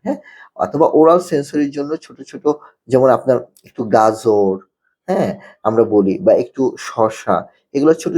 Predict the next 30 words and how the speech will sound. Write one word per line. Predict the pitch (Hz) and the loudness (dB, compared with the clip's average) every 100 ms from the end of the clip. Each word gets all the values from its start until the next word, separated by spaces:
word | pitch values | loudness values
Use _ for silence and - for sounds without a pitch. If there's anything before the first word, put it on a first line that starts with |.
| 170 | -6
ছোট | 160 - | -6 -4
করে | 143 135 143 | -4 -6 -10
কিছু | - - | -12 -4
করে | 151 170 247 - _ | 2 2 2 -6 _
তাকে | 117 139 | -6 -6
কিন্তু | 147 170 233 _ _ _ _ _ _ _ | -6 -6 -6 _ _ _ _ _ _ _
মাস্টিকেট | 123 127 - 160 147 - | -2 -2 -4 -6 -4 -4
করতে | 110 104 | -4 -2
দিতে | 101 98 90 | -4 -6 -8
পারেন, | 80 - | -10 -8
হ্যাঁ? | 208 - | -8 -2
চিবানোর, | 165 151 143 139 123 120 | 2 2 2 -2 -4 -4
মাস্টিকেট | 120 - 127 120 - | -4 -6 -6 -6 -4
করবে | 117 160 - _ _ | 0 0 -2 _ _
সে | 131 123 | -10 -4
চিবানোর | 147 135 131 104 | 2 2 2 -2
জন্য। | 95 78 - _ _ | -8 -10 -16 _ _
আবার | - 151 151 | 0 2 2
অনেক | 165 - | 0 -2
সময় | 170 175 | -2 0
এই | 131 | -2
জিনিসটা | 139 139 - - - - | -4 -6 -6 -8 -10 0
ললিপপ | 123 131 151 160 131 | 2 2 2 -2 -2
বানায়া | 113 104 101 - | -4 -6 -8 -10
দেই, | - 101 | -18 _
ললিপপ | 110 117 135 151 123 | 0 0 -2 -6 -6
দেই | 127 - | -6 -6
তাকে | 104 - - - | -6 -4 -4 -4
যেন | 120 - _ - - - - - _ - _ _ - | -6 -8 _ -6 -4 -4 -14 -20 _ -20 _ _ 0
চুষে, | 165 - | 0 2